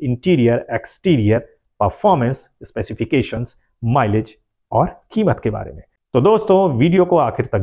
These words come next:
जरूर देखिएगा। हीरो बीवाईडी सील ईवी का एक्सटीरियर डिजाइन पहली ही नजर में आपको आकर्षित कर लेगा। फ्रंट फेशिया में स्लिम एलईडी हेडलाइट्स के साथ एक शार्प और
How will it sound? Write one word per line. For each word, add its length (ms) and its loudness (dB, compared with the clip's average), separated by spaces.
जरूर 300 2
देखिएगा। 560 2
हीरो 200 4
बीवाईडी 400 4
सील 400 0
ईवी 200 4
का 120 0
एक्सटीरियर 580 0
डिजाइन 400 0
पहली 260 4
ही 160 4
नजर 280 2
में 140 0
आपको 320 -4
आकर्षित 460 -4
कर 160 -10
लेगा। 340 -16
फ्रंट 260 2
फेशिया 380 2
में 240 0
स्लिम 280 -2
एलईडी 360 4
हेडलाइट्स 460 0
के 120 -2
साथ 420 -2
एक 180 -4
शार्प 600 -2
और 240 0